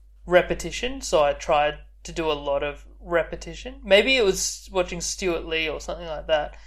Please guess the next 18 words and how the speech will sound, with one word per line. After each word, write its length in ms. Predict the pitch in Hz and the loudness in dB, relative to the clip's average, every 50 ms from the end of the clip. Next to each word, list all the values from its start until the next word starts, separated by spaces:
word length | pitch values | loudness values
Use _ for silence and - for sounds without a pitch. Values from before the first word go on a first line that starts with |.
| - - - - - - | -20 -20 -20 -16 -12 -10
and 100 | 170 160 | -6 -4
seeing 280 | - - 165 156 156 | 0 0 2 0 0
how 140 | 156 175 160 | 0 -2 0
much 260 | 156 156 151 147 - | 0 0 -2 -2 -2
repetition 640 | - 160 151 156 151 147 - 175 - - 156 147 147 139 | -2 -2 -2 -2 -6 -10 -12 -12 -12 -12 -12 -14 -14 -12
he 100 | - 156 | -12 -12
used 440 | 156 151 147 139 139 139 139 147 - | -12 -12 -14 -14 -14 -14 -14 -14 -14
and 220 | 151 147 143 151 | -14 -14 -14 -14
seeing 400 | - - 160 156 151 147 147 - - - - - - - - - | -14 -12 -12 -12 -12 -14 -16 -18 -20 -20 -20 -20 -20 -18 -10 -6
if 140 | 151 151 147 | -4 -2 0
I 140 | 147 147 | 2 0
could 320 | 147 147 - 165 156 - - | 0 0 -2 -4 -4 -4 -4
pull 220 | - 170 151 151 | -4 -4 -2 -2
anything 400 | 151 151 151 151 147 - 160 151 | -4 -4 -4 -4 -6 -8 -10 -8
like 180 | 147 143 143 151 | -8 -8 -6 -6
that 200 | 156 143 139 143 | -6 -4 -2 0
off. 420 | 143 135 160 180 190 - - - - - - - - - - - - - - - | 0 0 0 -2 -4 -8 -16 -20 -20 -20 -20 -20 -20 -20 -20 -20 -20 -20 -10 0
And 520 | 220 170 156 151 147 143 143 139 143 151 | 2 4 4 4 2 -2 -8 -14 -12 -12